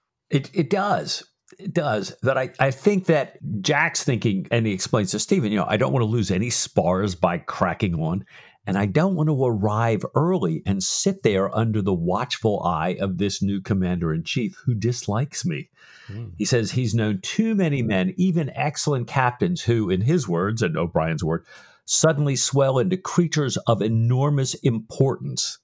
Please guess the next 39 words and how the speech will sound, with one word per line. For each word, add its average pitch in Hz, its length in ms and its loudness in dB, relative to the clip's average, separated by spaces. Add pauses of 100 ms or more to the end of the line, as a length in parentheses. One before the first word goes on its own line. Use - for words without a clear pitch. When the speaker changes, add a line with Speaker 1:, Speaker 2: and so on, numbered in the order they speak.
Speaker 1:
And - 180 -2
by 85 140 0
that, 87 180 2
he 101 140 -2
means 92 300 0
Speaker 2:
<laughs> - 120 -4
Speaker 1:
self-importance 92 880 -2 (340)
upon 104 400 0
Speaker 2:
Right. 98 80 0
Speaker 1:
becoming 98 460 0
admirals. 82 640 -2
And 98 140 -4
so 104 100 -2
he's 180 120 0
thinking, 180 240 -2
"This 151 140 -4
guy 175 140 0
didn't 120 200 0
like 107 220 2
me 98 140 2
before. 87 580 0 (340)
Now 123 260 2
he's 113 200 -2
a 92 60 2
lord. 98 560 0 (280)
He's 120 200 2
an 110 100 2
admiral." 98 640 0 (400)
And 113 600 0
he 113 120 -2
says, 92 280 -2
"He's 92 200 -2
a - 60 -2
guy 104 300 2
who's 107 220 -2
perfectly 151 720 0
capable 113 800 0
of 90 220 -2
doing 110 400 2